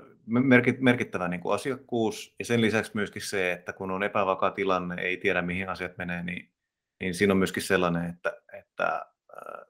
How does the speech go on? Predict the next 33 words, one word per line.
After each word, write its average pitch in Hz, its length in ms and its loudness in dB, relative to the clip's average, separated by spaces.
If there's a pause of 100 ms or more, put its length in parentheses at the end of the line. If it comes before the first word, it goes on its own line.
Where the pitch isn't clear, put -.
totta 104 220 0
kai 98 180 8
sitä 87 220 0
niin 87 200 2
kuin 87 240 -4 (1080)
ymmärtää 98 520 6
sen 87 120 2
tilanteen, 87 440 2
että - 160 -4
ollaan 95 180 0
nuoressa 95 320 2
yrityksessä - 640 -4 (100)
ja, 50 160 -4 (300)
ja - 100 -8
se, 87 220 -2
että - 340 -4
nuorelle 92 320 2
yritykselle 92 480 2
jokainen 90 380 2
niin 90 120 -6
kuin - 260 -4 (440)
mahdollisuus 95 640 4
on 87 80 -4
semmoinen, 90 280 2
että 85 100 -4
siihen 90 120 -6
kannattaa 87 340 0
tarttua 95 300 0
siinä 87 200 -10
tilanteessa, 90 380 -4
kun 87 100 -18
se 92 80 -12
tulee. 92 440 -2